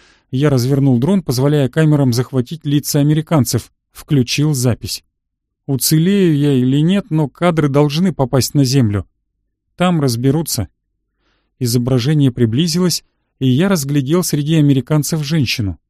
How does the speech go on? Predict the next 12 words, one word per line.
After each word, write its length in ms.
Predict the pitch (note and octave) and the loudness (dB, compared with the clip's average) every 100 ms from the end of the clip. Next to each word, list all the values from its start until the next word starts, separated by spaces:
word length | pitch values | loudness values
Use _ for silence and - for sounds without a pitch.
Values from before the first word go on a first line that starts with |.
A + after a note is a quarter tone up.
| _ _ _ _ _ _ | _ _ _ _ _ _
Как 240 | B2 B2 | -4 2
и 20 | |
ее 180 | B2 A#2 | 2 2
спутники, 560 | A#2 - G3 D#3 B2 C3+ | 0 -4 -4 0 0 2
она 220 | C3+ F#3 | 2 0
была 240 | D#3 D#3 | 0 0
одета 300 | C#3 D3 D#3 | 0 -2 -6
в 100 | C3 | -6
камуфляж 560 | - C#3 A#2 C#3+ F3+ - | -2 0 0 -2 -4 -4
и 20 | |
высокие 440 | A#2 - D3+ D3+ | -4 -4 -4 -4
ботинки, 560 | C#3+ D3+ C#3 A2+ - G#2 | -4 -2 0 0 0 -10